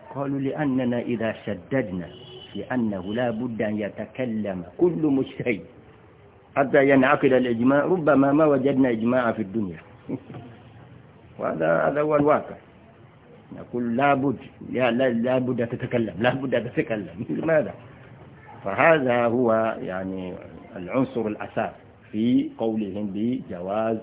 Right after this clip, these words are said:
الإجماع السكوتي. قالوا: "لأن في ذلك، آه، يعني قد يتعذر، يتعذر أن نجد في كل عصر كل مجتهد يتكلم يبدي رأيه صراحة، فلا بد أن نعتبر".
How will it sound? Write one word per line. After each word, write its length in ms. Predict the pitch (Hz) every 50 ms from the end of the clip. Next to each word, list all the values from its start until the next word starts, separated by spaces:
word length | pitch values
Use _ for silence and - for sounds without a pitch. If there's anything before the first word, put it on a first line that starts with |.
| - -
الإجماع 680 | 95 90 90 90 85 80 87 92 95 101 107 104 104 - - - - - - - -
السكوتي. 640 | - - - - 82 - - - 165 - 185 - - - - - - -
قالوا: 200 | - 104 123 127
"لأن 280 | 123 127 135 131 131 127
في 140 | 120 120 117
ذلك، 600 | 104 120 120 117 113 113 110 120 110 110 107 113 - - - - - - - - - - 50
آه، 600 | 50 50 50 50 50 50 50 50 50 50 50 50 50 50 50 - -
يعني 180 | - - - 98 -
قد 160 | 160 160 156
يتعذر، 600 | 143 123 - - 98 104 120 - - 87 90 92 92 - - - - - - - -
يتعذر 600 | 107 104 - 95 95 101 101 - - - 90 104 - - - - - - - - - - - - - - - - - - - - - - - -
أن 160 | 87 87 95
نجد 380 | 110 107 90 92 95 85 90 85 82
في 80 | - 90 - -
كل 180 | 107 98 95
عصر 340 | 87 85 101 101 - - 104 104 110 113 117 127 131 - - - - -
كل 260 | 104 101 95 92 90 82
مجتهد 600 | 85 82 85 - - 107 101 95 95 92 90 87 85 80
يتكلم 800 | 80 - - - - - - 107 107 104 104 110 113 120 - 95 -
يبدي 340 | 92 98 98 90 87 92 92
رأيه 380 | 90 101 104 - 95 98 90 85 95 92
صراحة، 680 | - - 85 85 87 95 101 92 - 92 - - 104 120 143 - - - - - - - - - - - - -
فلا 200 | - 131 120 107
بد 260 | 104 110 110 101 101
أن 220 | 98 92 92 92
نعتبر". 580 | 90 87 82 80 - 98 95 90 92 87 87